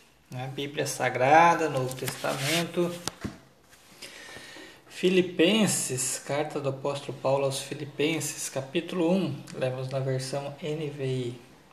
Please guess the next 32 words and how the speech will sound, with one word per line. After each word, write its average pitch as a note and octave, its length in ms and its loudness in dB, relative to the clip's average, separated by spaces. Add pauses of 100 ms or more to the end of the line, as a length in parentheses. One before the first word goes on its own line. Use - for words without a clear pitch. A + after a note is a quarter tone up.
(720)
Paulo F#3+ 320 6
e E3 40 6
Timóteo, D#3+ 680 4 (220)
servos C#3+ 1120 2
de B2 160 0
Cristo D#3+ 560 -4
Jesus. C#3 840 -4 (380)
Essa D3 300 -4
é C3+ 160 0
a - 20 -8
característica C3+ 760 -2
que A#2+ 60 -4
você B2+ 320 -6
tem D#3 340 -4
na C#3 80 -6
sua C3 160 -6
vida, D#3+ 380 0
servo C#3+ 500 2
de C3 80 -4
Cristo C3+ 320 -6
Jesus. C3 600 0 (1000)
A D#3 80 2
todos E3+ 400 2
os F3+ 120 2
santos G#3 500 4
em E3 160 0
Cristo G3 480 0
Jesus D#3+ 480 0
que - 80 -4
estão E3 300 -2
em E3+ 40 0
Filipos, - 1300 -2